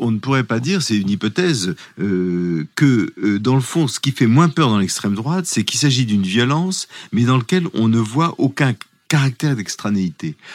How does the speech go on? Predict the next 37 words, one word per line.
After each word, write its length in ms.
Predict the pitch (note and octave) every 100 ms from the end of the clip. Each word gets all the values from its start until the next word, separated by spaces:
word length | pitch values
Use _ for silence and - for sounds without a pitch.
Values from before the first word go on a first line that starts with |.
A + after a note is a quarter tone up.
| -
Or, 260 | - A#2 -
à 100 | C3
lire 280 | C#3+ F#3 D3
votre 280 | G#2+ G#2+ A#2
livre, 320 | D#3 F#3+ G#2
et 40 |
d'ailleurs 260 | E2 F#2 D#2
à 60 |
livre, 440 | E2 G2 D2+ D2 C2+
à 100 | D#2
lire 200 | E2+ G2
le 80 | E2
livre 180 | F#2+ F#2
d'Eric 260 | F2+ F2+ F#2
Freeman 380 | - G#2+ A#2+
également, 420 | G#2+ A2 C#3+ F3+ E3+ - - - -
ce 140 | C4 -
qui 460 | - G3 D#3 B2+ - _ _
inquiète 440 | E3+ D3+ - C3 G#2 -
dans 140 | G#2+
la 100 | F#2
figure 240 | F2+ G#2+ F#2
du 120 | F2
communisme, 560 | F2+ E2+ E2 D#2 - _ - - -
du 80 | G#2
communiste, 500 | G#2+ G#2 F2 D2+ - -
et 140 | D3
qui 140 | C#3 D#3+
va 100 | E3
être 200 | C#3+ C3 -
redoublé 680 | B2+ B2 D#3+ D3+ E3 A3 B2
par, 320 | - G#2 F#2+
dans 120 | E2+
la 100 | G2+
figure 260 | - A#2 G2+
du 140 | F2+
juif, 460 | F2+ C3+ G3+ F#3